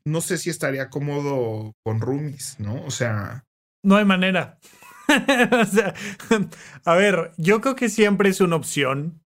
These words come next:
Speaker 2: Y especialmente, insisto, como por factores laborales, académicos y sobre todo económicos,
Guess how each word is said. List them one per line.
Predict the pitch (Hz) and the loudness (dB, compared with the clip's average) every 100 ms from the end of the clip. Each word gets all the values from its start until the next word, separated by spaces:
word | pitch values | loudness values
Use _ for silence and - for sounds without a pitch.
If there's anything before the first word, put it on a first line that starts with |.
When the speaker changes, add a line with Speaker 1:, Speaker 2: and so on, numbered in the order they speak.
| _ _ _ _ - | _ _ _ _ 2
Speaker 2:
Y | 170 | 2
especialmente, | 160 - 160 185 185 190 180 | 2 0 0 2 2 2 2
insisto, | 175 185 185 156 | 0 0 0 0
como | 139 139 127 | 0 -2 0
por | 143 | -4
factores | - 135 - 170 175 180 175 | -2 -4 0 2 4 2 0
laborales, | 165 143 135 127 139 143 139 143 | 0 2 0 2 0 0 -2 -4
académicos | 135 120 117 131 143 143 131 110 | -4 -4 -2 -2 -2 -6 -8 -10
y | |
sobre | 101 110 104 | -10 -10 -8
todo | - 139 151 | -2 2 0
económicos, | 143 127 127 139 147 143 143 151 208 - | 0 -2 -2 -4 -2 -4 -2 -2 -2 -8